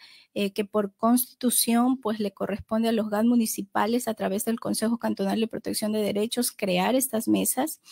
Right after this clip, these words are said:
Formamos parte de esta mesa. También el Ministerio de Salud Pública, a raíz de la pandemia covid diecinueve, fortaleció las capacidades de los equipos mínimos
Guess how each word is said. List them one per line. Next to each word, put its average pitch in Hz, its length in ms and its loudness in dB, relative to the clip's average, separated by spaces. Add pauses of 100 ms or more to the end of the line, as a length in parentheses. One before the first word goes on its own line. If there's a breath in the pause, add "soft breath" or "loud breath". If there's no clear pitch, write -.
(340 loud breath)
Formamos 247 540 6
parte 233 380 2
de 247 80 4
esta 233 240 0
mesa. 208 480 2 (280 soft breath)
También 240 380 6
el 269 100 2
Ministerio 233 560 2
de 247 80 6
Salud 226 420 0
Pública, 233 580 2
a 220 180 -2
raíz 202 420 0
de 226 80 -2
la 196 160 -2
pandemia 208 460 2
covid 226 280 0
diecinueve, 220 680 0
fortaleció 196 1120 2
las 226 200 0
capacidades 208 760 0
de 208 80 0
los 208 160 0
equipos 233 340 0
mínimos 254 640 6